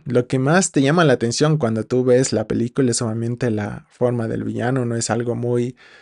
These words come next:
se podría decir, en muy trabajado, porque básicamente es, mm, una silueta en blanco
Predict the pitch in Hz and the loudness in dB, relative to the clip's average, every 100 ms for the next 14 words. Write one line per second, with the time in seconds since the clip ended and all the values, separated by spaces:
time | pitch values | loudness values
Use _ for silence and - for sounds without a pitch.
0 | _ _ _ _ _ - - 156 156 139 | _ _ _ _ _ -8 0 2 4 4
1 | 127 127 170 190 196 185 190 185 180 175 | 4 4 4 2 2 2 2 0 -2 0
2 | 180 180 180 170 160 156 165 190 190 160 | 2 2 4 4 4 4 4 4 2 0
3 | 151 147 143 147 143 123 127 131 131 123 | 2 2 2 0 -2 -2 -2 0 2 2
4 | 123 - - _ 139 123 117 110 110 - | 0 -4 -12 _ -4 -2 -4 -6 -8 -4
5 | 127 120 - 117 113 120 113 113 107 120 | -2 -2 -2 0 0 0 -4 0 0 -2
6 | 151 240 | -2 -4